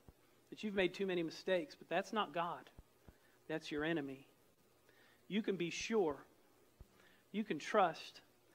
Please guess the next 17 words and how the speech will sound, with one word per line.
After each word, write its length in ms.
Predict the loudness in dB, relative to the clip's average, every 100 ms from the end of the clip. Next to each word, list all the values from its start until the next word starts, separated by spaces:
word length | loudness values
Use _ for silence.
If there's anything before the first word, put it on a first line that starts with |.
| -20 -8
that 100 | 0
God 200 | 6 8
absolutely 640 | 8 6 6 0 2 2 4
loves 320 | 4 2 0
you 180 | -4 -6 -10 _ -20 _ _ _
and 140 | -10 -4
cares 320 | 4 4 4
for 140 | -4
you. 200 | -8 -8 -10 -18 -20 -20 -20 -20 _
In 80 | 0
Proverbs 460 | 12 12 12 10 4
three, 360 | 6 8 8
five, 300 | 8 8 8
and 100 | 6
six, 340 | 6 6 6 0
the 120 | 4
reason 420 | 6 6 2 0